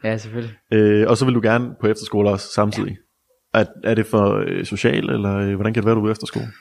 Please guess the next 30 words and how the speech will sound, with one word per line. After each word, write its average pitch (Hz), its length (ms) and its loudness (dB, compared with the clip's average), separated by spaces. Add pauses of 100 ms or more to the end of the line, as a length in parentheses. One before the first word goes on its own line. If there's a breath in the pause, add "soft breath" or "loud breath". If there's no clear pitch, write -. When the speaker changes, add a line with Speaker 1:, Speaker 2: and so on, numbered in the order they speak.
(140)
Speaker 1:
Ja, - 60 -2 (140)
både 98 240 0
og. 98 280 -6 (140)
Altså, 98 360 -2 (120)
min 101 180 0
bror, 110 160 2
han 113 120 0
var 104 80 -2
på 107 80 -2
efterskole 101 440 -4
også, 107 140 -8 (220)
så - 140 0
Speaker 2:
Ja. 92 160 -2 (460)
Okay. 120 140 2
Speaker 1:
bare 92 80 2
for 98 100 2
at 92 220 0 (200)
lære 98 120 2
en 98 100 0
masse 98 180 0
nye 107 80 2
mennesker. 101 300 -4 (240)
Speaker 2:
Mm. 101 180 0 (480)
Fedt. 85 140 2 (140)
Smart - 260 -2 (100)
at 104 60 -4
lige 101 120 -2
kombinere 101 360 -6
det 101 80 -14
to. 113 100 -8